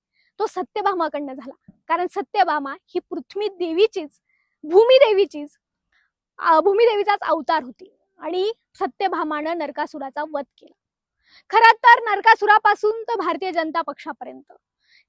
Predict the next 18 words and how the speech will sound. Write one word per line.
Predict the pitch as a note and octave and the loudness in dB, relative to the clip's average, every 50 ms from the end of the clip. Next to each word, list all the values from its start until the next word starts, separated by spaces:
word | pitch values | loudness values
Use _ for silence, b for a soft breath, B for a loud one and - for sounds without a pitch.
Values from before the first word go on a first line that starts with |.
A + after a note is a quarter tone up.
| D4 C#4 | 0 2
ज्यांनी | F4+ E4+ E4 E4+ F#4+ A4 | 4 4 4 4 0 0
ज्यांनी | G4 G#4+ G4+ F4 F4 F4+ G#4 | 0 0 0 -2 -2 -2 0
आपणच | G#4 F4 E4+ - - G4 G#4+ A#4+ A4+ F#4 | 2 2 2 2 2 2 2 2 0 -2
जिंकू, | F4 F4+ E4+ D#4+ B3 D4+ D#4 D4+ | -4 -6 -6 -6 -6 -6 -6 -6
आपलंच | - - D4+ - _ F#4+ G#4 A4+ A#4+ - | -4 -4 -6 -6 _ 0 2 2 2 2
आहे, | - E4+ E4+ B3+ D#4+ D#4+ D#4+ | 0 -2 -2 -2 -4 -4 -4
आपला | D4+ C#4+ D4 - - F4+ F#4 F#4 | -2 -4 -4 -4 -4 -2 0 0
अंत | F4 E4 E4 D4+ - | 0 0 -2 -4 -4
होऊ | F#4+ D#4 F4 G#4+ A#4 A4+ | -2 0 0 0 0 0
शकत | - - G4+ E4+ - D#4 D4+ - _ | -2 -8 -14 -12 -10 -10 -12 -12 _
नाही | - D#4 D#4+ | -10 -10 -8
असं | D4+ F4+ E4+ - A#4+ A#4 - - | -8 -8 -6 -4 -4 -6 -4 -4
ठरवलं, | F#4+ F#4 A4 A#4+ G#4 D#4+ B3+ C4+ - _ _ _ _ _ _ _ | -2 -2 0 -2 -2 -4 -8 -10 -14 _ _ _ _ _ _ _
त्यांच्या | G4 G4 G4+ G#4+ G#4 - C5 A4+ | -2 0 0 -2 0 2 4 4
आयुष्यात | F4 D4 D#4 D4+ - - D4 C#4 B3+ | 4 2 -2 -8 -12 -14 -16 -16 -16
श्रीकृष्ण | - - - F#4+ A4 G#4 - F#4 D4+ - - D4+ C#4 B3+ C4 - _ _ _ _ _ _ _ _ | -18 -8 -2 0 0 0 0 -6 -12 -12 -14 -14 -16 -16 -18 -20 _ _ _ _ _ _ _ _
किंवा | E4+ F4 E4+ F4+ G4 G4 | -2 0 0 0 0 -2
सत्यभामा | - F#4 F#4 - _ - G#4+ E4 F4 D4+ C#4 C#4 C#4 | -6 -12 -14 -12 _ -8 -6 -4 -4 -4 -4 -6 -8